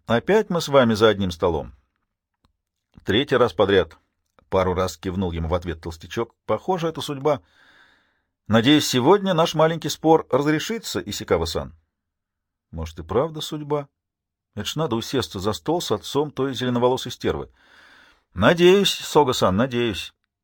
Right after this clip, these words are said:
Уж не из клана ли Сога толстяк? Впрочем, глупый вопрос. Лучше бы узнать, какую ступеньку он занимает в своем роду, а значит, и в одном из древнейших кланов, древнее клана Кояма.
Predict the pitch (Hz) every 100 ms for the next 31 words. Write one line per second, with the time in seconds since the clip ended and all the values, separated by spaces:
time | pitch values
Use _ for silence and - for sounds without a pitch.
0 | _ _ _ _ _ - 107 - 123 127
1 | 120 - 147 147 139 135 - 165 180 123
2 | 123 120 - 139 90 - _ _ _ _
3 | - 87 127 117 110 135 92 85 87 120
4 | - - _ _ _ _ _ - 113 -
5 | 104 110 123 113 101 113 104 - - 113
6 | 101 101 98 104 110 101 - - 101 101
7 | 107 107 147 - - - _ _ _ _
8 | - 98 104 113 104 - - 104 110 107
9 | 120 110 98 113 120 113 98 - 117 143
10 | 131 104 - _ - 92 113 104 120 127
11 | 113 123 123 110 - 117 139 147 101